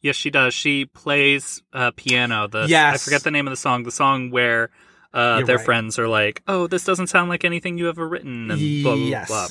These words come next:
Speaker 2: You're absolutely right. You're absolutely right. I don't know. I still maybe would have liked to have seen more of her singing 'cause I was very impressed by it. Um,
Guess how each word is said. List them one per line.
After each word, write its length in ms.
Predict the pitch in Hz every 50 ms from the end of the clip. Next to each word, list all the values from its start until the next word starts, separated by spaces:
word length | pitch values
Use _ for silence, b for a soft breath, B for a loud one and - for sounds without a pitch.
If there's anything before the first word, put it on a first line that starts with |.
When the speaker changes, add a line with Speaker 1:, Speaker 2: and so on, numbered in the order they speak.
| -
Speaker 2:
You're 240 | - 139 147 156 156
absolutely 560 | 151 147 - - - 151 135 131 131 131 127
right. 260 | 110 113 117 123 -
You're 140 | - 143 139
absolutely 380 | 135 127 - - - - - -
right. 100 | - - -
I 100 | 190 226
don't 140 | 254 254 220
know. 120 | 180 160
I 80 | 156 160
still 260 | 160 - - 254 262
maybe 260 | 247 220 196 170 165
would 160 | 147 143 139 131
have 100 | 123 117
liked 360 | 127 127 123 - - - -
to 100 | - 131
have 100 | 120 -
seen 280 | - - 123 123 123 120
more 460 | 120 120 120 120 117 117 113 110 - _ _ _ _ _
of 100 | - 120
her 80 | 127 165
singing 320 | 151 - 254 269 262 160
'cause 160 | 127 - 131 131
I 60 | 127
was 160 | 123 127 -
very 180 | 131 131 135 135
impressed 360 | 135 131 - 147 - - -
by 100 | - -
it. 220 | - - 127 - _ _ -
Um, 480 | - 143 143 143 143 143 139 139 135 -